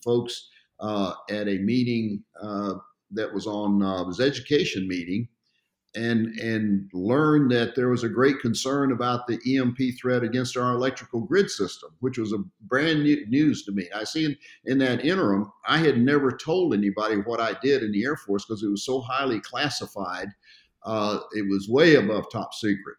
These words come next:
I mean, it was, uh, the most, it was the most classified program we had going at the time because it put us in a very bad shape with the mutually assured destruction, uh, philosophy we had, which was a good one because it kept us from ever going to war.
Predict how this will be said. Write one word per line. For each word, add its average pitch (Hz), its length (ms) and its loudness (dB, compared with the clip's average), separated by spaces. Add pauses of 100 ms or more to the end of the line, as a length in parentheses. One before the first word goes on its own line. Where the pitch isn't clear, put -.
(100)
I 90 40 -8
mean, 101 240 0
it 110 180 -2
was, 98 240 -2
uh, 90 220 -2 (260)
the 90 120 -8 (140)
most, 110 300 -6 (260)
it 139 120 4
was 127 160 0
the 127 60 0
most 117 260 0
classified 131 640 -2
program 113 520 -2
we 98 140 0
had 92 320 -8 (140)
going 98 260 -2
at 90 140 -12
the 98 80 -20
time 110 420 -2
because 98 560 -4 (380)
it 123 200 0
put 123 140 0
us 113 180 2
in 104 100 -2
a 95 60 -2
very 107 380 0
bad 98 280 -2
shape 110 480 -2 (100)
with 98 280 -4
the 101 180 0
mutually 107 440 -2
assured 104 400 -2
destruction, 95 680 -4 (400)
uh, 90 280 -6 (260)
philosophy 107 640 0
we 92 220 -4
had, 104 420 -6
which 113 180 -4
was 104 160 -2
a 117 60 2
good 135 280 4
one 110 180 0
because 107 360 -2
it 95 140 -4
kept 123 240 -2
us 98 100 -8
from 95 140 -6
ever 104 140 -2
going 90 280 -6
to 85 60 -10
war. 82 400 -8